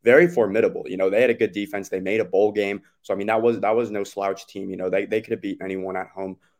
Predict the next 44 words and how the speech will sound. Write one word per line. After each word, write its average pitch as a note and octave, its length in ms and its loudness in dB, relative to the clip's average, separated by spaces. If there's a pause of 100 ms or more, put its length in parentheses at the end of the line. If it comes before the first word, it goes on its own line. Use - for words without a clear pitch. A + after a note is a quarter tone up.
um, F#2 260 -10
on G2+ 140 -2
a F2 40 -8
short F#2+ 220 -4
week, F#2 160 -8
that's G2 220 -6
for F#2 140 -8
sure. G#2 340 -2
So, F#2+ 340 -4 (260)
I G#2 60 -8
mean, G2+ 300 -8
and F#2+ 100 -10 (220)
Morgan A#2+ 240 0
Scalley G#2+ 340 -2
just G2 240 -12
having A#2 340 -4
that, G#2+ 260 -2 (360)
um, F#2+ 400 -6 (600)
having B2+ 320 -4
that C3 180 -2
just A#2 180 -8
attention A2+ 360 -10
to G2 60 -6
detail, G2 340 -6
like G2 140 -2
I G#2 40 0
said, G2+ 220 -8
going G#2 240 -2
into G2 160 -6
each G2 180 -10
and G2+ 140 -12
every G2 200 -4
week G2 220 -6
and F#2 200 -6 (220)
with G2+ 160 -2
a F#2 60 0
business-like G2 600 -4
approach. F#2+ 360 -6
And G2+ 120 -6
then G2 120 -6
to C3+ 160 -4
your B2+ 100 2
point, G#2+ 300 -6
like, G#2 180 -4